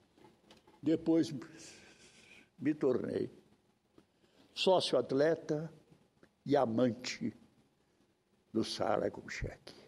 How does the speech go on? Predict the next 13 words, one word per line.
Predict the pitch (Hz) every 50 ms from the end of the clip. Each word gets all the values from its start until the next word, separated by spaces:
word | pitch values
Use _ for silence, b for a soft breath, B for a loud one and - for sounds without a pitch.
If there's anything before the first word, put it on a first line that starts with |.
| - _ _ _ _ _ _ _ _ _ _ b b b b b b b b b b b b b b _ _ _ _ _ _ _
E | - 143
fui | - - 123 120
honrado | 120 117 107 - - 113 120 131 139 131 - 156 156 185 - - _ - - _ _ _ _ _ _ _ _ _ _ _ _ _ _ _ -
com | - 117
a | 120 120
escolha | 110 - - - - - 123 113 113 123 117 113 120 143 135 - - - - - _ _ _ _ _ _ _ _ _ _ _ _ _
para | - 117 120 120
compor | - - 113 98 92 - - - 104 113 104 101 - - - - - _ _ _ _ _ _ _ _ _
o | - -
seu | - - 120 110 98
conselho | - 95 95 92 - - - - 110 104 101 95
de | - 85
administração. | 85 - 87 87 - - - - - - - - - - -